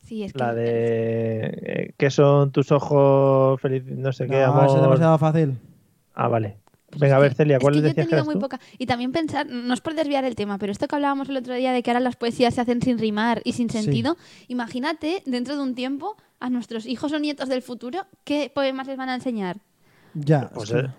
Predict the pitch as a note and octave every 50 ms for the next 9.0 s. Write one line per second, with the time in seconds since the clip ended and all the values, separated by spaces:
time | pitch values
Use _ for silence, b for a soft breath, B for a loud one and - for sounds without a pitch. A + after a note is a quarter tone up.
0 | _ - _ - G#2 G#2+ - - C3 C3 C3+ C#3 - - D3+ C#3 C3+ C#3 C3+ C3
1 | B2+ B2+ B2 A2+ A#2+ A#2 A#2+ - D3 D3+ D#3+ D#3 D3 C3 A#2+ - B2 A#2+ A2+ A#2
2 | B2+ C3+ C3+ C3 C3 B2+ B2+ B2+ B2+ B2+ B2 - B2 C3 C3 B2+ - - D3 C3+
3 | B2+ B2 B2+ A#2+ A#2 C3 C#3+ D3+ D3 C#3 C3+ C3+ C3 B2 - - C3 B2+ B2 B2
4 | A#2+ A#2+ A#2 B2 B2+ B2+ B2 B2 A#2+ A#2+ B2+ B2 B2+ B2 A2+ A#2+ A#2+ A2+ - -
5 | B2+ A#2+ A2+ A2 A2 D3+ E3+ E3 D3+ C3 A2 C4 A#3+ A3+ A#3+ C4+ C4+ C#4 C#4 D4
6 | D4 C#4 C4 A#3+ A#3 A3 A3+ A#3+ C#4+ D4+ D#4 E4 D#4+ E4 D#4+ C#4+ B3 G#3+ G#3 G#3+
7 | G#3 G#3+ G#3 A#3 A#3 A#3 A3 A3+ A3 G3+ F#3+ F#3+ G3+ - _ _ A#3 G#3+ G3+ -
8 | - A#3+ B3 A#3+ - - F#3 F3+ G#3 - _ G#3+ G#3 G3 - - A3 G#3+ G3 F#3